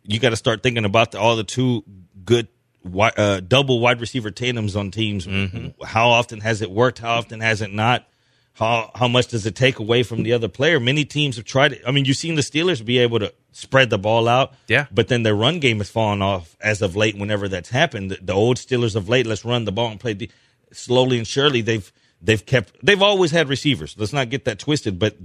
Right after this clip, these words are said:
Speaker 1: they have many, many receivers. They, they have to worry about their third guy, or they always have a, a, a mid-pack tight end that you still get the ball to a few times. What do you do, though, whenever you have a workhorse like Derrick Henry? And as far as if you're in ownership and,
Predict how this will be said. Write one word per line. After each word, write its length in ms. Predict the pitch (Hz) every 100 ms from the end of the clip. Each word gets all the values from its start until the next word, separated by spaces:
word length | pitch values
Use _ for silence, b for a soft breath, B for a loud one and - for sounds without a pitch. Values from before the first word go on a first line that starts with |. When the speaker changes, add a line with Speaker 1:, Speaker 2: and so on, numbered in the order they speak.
| 85
Speaker 1:
they 180 | - 123
have 240 | 143 98 87
many, 460 | 110 139 170 156
many 240 | 113 110 95
receivers. 380 | 95 113 98 87
They, 140 | 113
they 160 | - 143
have 100 | 139
to 80 |
worry 160 | 101 120
about 160 | 113 117
their 100 | 113
third 300 | - 180 123
guy, 160 | 110
or 120 | 104
they 100 | 101
always 260 | 113 127 127
have 180 | 131 113
a, 80 | 98 b b
a, 140 | 101 b b -
a 60 |
mid-pack 640 | 123 131 160 123 - 147 -
tight 260 | 160 151 143
end 200 | 160 143
that 100 | 110
you 180 | 127
still 260 | 120 - 151
get 160 | 135 -
the 80 |
ball 280 | 104 120 123
to 180 | - 135
a 40 | 107
few 180 | 123
times. 400 | 117 123 117 110 _ _ _ _ _ _ _ _ _ _
What 280 | 87 131 156
do 60 |
you 100 | 156
do, 240 | 135 160 151
though, 160 | 147
whenever 280 | 139 135 143
you 160 | 135 120
have 200 | 147 135
a 40 |
workhorse 600 | 101 123 151 - 147 135 143
like 380 | 147 127 -
Derrick 300 | 107 139 113
Henry? 440 | - 208 160 139 117
And 460 | 120 131 127 120 120
as 160 | - 123
far 260 | - 139 131
as 140 | 113
if 120 | 117
you're 180 | 95 139
in 80 | 123
ownership 600 | 127 185 151 - 151 -
and, 180 | 113 107